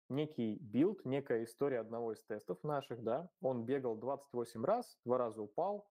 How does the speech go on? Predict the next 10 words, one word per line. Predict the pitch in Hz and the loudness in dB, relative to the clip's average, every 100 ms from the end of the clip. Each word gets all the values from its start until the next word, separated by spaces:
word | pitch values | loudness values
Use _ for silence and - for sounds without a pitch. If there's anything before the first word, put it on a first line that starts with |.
| _ _ _ _ | _ _ _ _
вот, | 117 113 104 165 | 2 2 2 0
ну, | 180 127 - _ | 0 0 -8 _
не | 123 | -2
знаю, | 107 101 104 | 0 -2 0
молодец | 113 117 165 180 | 0 0 -2 -4
он | 135 113 | -6 -6
или | 107 107 | -6 -2
нет, | 131 202 - - | 0 -2 -6 -4
э, | 113 107 107 107 - 190 _ - | -2 0 -2 -6 -12 -20 _ -8
м, | 110 110 110 | -6 -4 -8